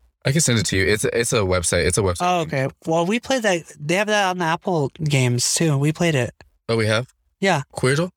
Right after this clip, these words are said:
Speaker 2: Mm-hmm. It's
Speaker 1: Okay.
Speaker 2: maybe not called that, but it was literally, we had to make
Speaker 1: Is it the
Speaker 2: words.
Speaker 1: que-, queer version? This is the queer version.
Speaker 2: A queer?
Speaker 1: Queer.
Speaker 2: <laughs>
Speaker 1: <laughs> And then the last game I've been playing, taking my time slowly, really just easing into it,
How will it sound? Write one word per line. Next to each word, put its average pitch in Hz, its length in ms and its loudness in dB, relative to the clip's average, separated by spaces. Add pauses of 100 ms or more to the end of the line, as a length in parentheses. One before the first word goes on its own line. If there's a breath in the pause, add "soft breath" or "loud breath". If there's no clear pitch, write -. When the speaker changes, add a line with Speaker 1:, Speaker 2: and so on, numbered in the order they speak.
Speaker 2:
Mm-hmm. 185 280 2 (880)
It's 165 120 0
Speaker 1:
Okay. 170 40 -4
Speaker 2:
maybe 190 200 2
not 175 160 0
called 170 300 -2
that, 139 220 0
but 147 140 0
it 147 80 2
was 143 180 -2
literally, 147 300 2
we 139 140 0
had 143 160 0
to 139 60 -2
make 135 120 2
Speaker 1:
Is 110 140 0
it - 20 2
the 135 160 0
Speaker 2:
words. - 180 -8
Speaker 1:
que-, - 60 -12 (220)
queer 113 180 -2
version? 120 300 0 (420)
This 110 100 4
is - 80 0
the 82 80 0
queer 82 220 0
version. 82 320 0 (100)
Speaker 2:
A - 60 0
queer? 208 400 -2 (240)
Speaker 1:
Queer. - 480 0
Speaker 2:
<laughs> - 60 -20
Speaker 1:
<laughs> 214 880 -2
And 117 560 0
then 135 200 0
the 131 80 2
last 135 360 0
game 131 180 0
I've 123 140 0
been 113 140 0
playing, 117 440 0
taking 113 320 0
my 104 120 2
time 107 360 2
slowly, 104 640 0
really 98 340 2
just - 600 0
easing 101 340 2
into 92 520 2
it, 78 180 2